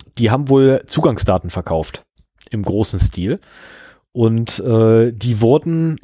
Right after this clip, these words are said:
ebenfalls hops genommen in Zusammenarbeit der deutschen Behörden, amerikanischen Behörden und auch einigen anderen Ländern. Ähm,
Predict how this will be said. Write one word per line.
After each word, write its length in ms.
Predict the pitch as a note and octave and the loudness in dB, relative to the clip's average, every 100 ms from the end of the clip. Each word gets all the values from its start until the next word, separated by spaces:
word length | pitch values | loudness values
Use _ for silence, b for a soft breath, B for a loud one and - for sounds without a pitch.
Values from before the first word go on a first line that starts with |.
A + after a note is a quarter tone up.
| - | 0
ebenfalls 760 | C3 D#3 D#3 - B2+ C3 - - | 2 2 -2 0 2 2 -2 -6
hops 340 | C#3 - - | -4 -4 -4
genommen 360 | C#3+ C#3 C#3 C#3 | -2 0 -2 -2
in 240 | B2 A#2+ | -4 -4
Zusammenarbeit 760 | - G#2+ A2 B2+ A#2 A#2 A#2 - | -4 -2 -2 0 0 2 0 0
der 400 | G#2+ G#2 G#2 G#2 | 2 2 2 0
deutschen 380 | G2+ A#2+ - B2+ | 0 0 0 0
Behörden, 520 | B2 A#2+ A#2+ A#2+ B2 | 2 2 0 -4 -4
amerikanischen 600 | A2+ A2+ A2 G#2+ A2+ G#2+ | -2 0 0 0 0 0
Behörden 460 | G#2 G#2+ G#2+ G#2 G#2+ | 2 2 2 -2 -4
und 260 | C#3+ A#2+ | -4 -2
auch 180 | A#2 - | -2 -2
einigen 300 | - G#2 G2+ | -2 -2 -2
anderen 280 | - C3 F#2 | -2 -2 -2
Ländern. 300 | E2 G#2 G3 _ _ B B B B B B B B B B B _ | -2 -4 -8 _ _ B B B B B B B B B B B _
Ähm, 520 | A2 G#2+ G#2 G#2+ G#2+ | 0 0 2 0 -2